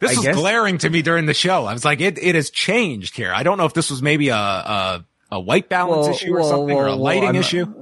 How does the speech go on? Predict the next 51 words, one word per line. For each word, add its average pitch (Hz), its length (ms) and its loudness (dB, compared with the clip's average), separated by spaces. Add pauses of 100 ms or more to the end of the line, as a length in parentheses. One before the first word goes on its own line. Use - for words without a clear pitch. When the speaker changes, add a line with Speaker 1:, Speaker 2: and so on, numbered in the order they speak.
(120)
Speaker 1:
the, 139 140 0
the 123 180 0
screen 175 340 0
I'm 117 200 2
presenting 107 460 0
is, 95 260 -4
happens 104 400 0
to 98 80 -14
be 98 160 -2
a, 87 340 -6
somebody's 107 380 0
photo 113 480 4
of 87 100 0
a 92 60 -4
T - 260 -2
V 104 180 2
set, 87 320 -6
so 85 380 -2
I, 92 160 -2
I 95 60 0
don't 98 140 0
know 101 60 4
if 92 100 -2
we 101 60 0
could 85 160 -8
buy 90 200 0
this 85 380 -8
as 87 260 -8
sort 90 180 -6
of 85 100 -10
a 80 200 -10
proper, 95 360 -4
accurate 90 360 -4
color 92 260 -2
representation, 87 800 -2
but 85 180 -4 (240)
Speaker 2:
I 104 80 -2
mean, 110 140 -4
this 147 160 0
is 139 80 -2
how 143 100 2
I 127 60 2
saw 113 260 0
it 101 60 -4
on, 92 320 -6
on 92 140 -12
television. 85 520 -12
Speaker 1:
So - 240 0
you 113 240 4
saw 107 340 2
red. 95 480 -2